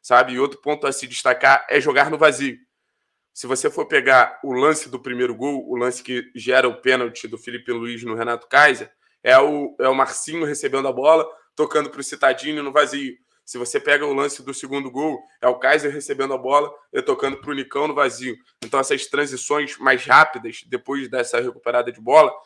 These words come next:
elas geram um cenário de muito mais espaço. Então, mesmo não tendo jogadores velozes,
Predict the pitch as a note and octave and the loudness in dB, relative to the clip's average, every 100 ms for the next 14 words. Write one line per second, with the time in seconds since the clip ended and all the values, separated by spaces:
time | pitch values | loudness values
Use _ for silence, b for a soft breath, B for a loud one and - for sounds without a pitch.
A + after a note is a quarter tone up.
0 | B B - C#3 C#3 B2+ C#3 D3+ D3+ - | B B 2 4 4 4 6 6 2 -2
1 | D#3+ D3+ D3+ D#3 E3 D#3+ D#3+ F3 D#3 D#3+ | -8 -2 4 4 4 -2 -12 -10 0 0
2 | D#3+ D#3+ - D3 D3 - - _ _ - | 0 -8 0 4 4 2 -12 _ _ -12
3 | D3 F#3 F3 A#3 C#4+ G#3 F3+ D#3+ - D#3 | -4 0 2 0 -2 -2 0 -2 -2 -2
4 | D3+ C3 C#3 C3+ B2+ C#3 C3+ A#2+ A#2 A2+ | -2 -4 -4 -4 -2 -6 -6 -8 -8 0
5 | A#2+ E3 - - | 6 6 4 -6